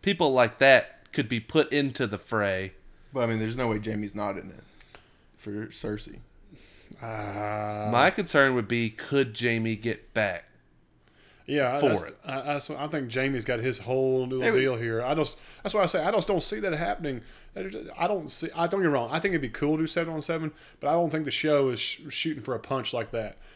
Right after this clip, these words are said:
Speaker 3: I think it's the Mountain, whatever. If we, I, I'm almost doubting we even get to it, th-, this, the way they're going with this.
Speaker 1: No, no, no. We're getting
Speaker 3: I'm telling you, I'm struggling with this 'cause, I mean,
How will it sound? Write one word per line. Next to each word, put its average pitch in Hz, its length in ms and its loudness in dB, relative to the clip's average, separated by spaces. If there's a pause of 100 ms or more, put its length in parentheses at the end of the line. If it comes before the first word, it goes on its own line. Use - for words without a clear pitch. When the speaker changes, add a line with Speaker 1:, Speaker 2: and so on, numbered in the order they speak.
(140)
Speaker 3:
I 156 160 2
think 151 300 -2
it's 120 320 -6
the - 160 -6
Mountain, 127 460 -4
whatever. 120 640 4
If 143 140 -6
we, 208 100 -4 (140)
I, 175 180 -8 (120)
I'm 262 180 -10
almost 139 320 -2
doubting 135 340 2
we 139 120 0
even 104 320 -2
get - 240 -4
to 104 180 -10
it, 110 280 -14
th-, 156 220 -14
this, 113 460 -10 (640)
the 151 60 -2
way 170 180 4
they're 147 120 4
going 127 380 2
with 95 100 -10
this. - 420 -14 (240)
Speaker 1:
No, 90 440 -6
no, 76 180 -14 (140)
no. 64 280 -8 (720)
We're 127 120 0
getting 101 240 -2
Speaker 3:
I'm 170 200 0
telling 135 320 0
you, 120 60 -4
I'm 160 140 -4
struggling 143 600 -2
with 104 100 -12
this 110 260 -10
'cause, 131 200 -6
I 147 100 -2
mean, 151 320 -6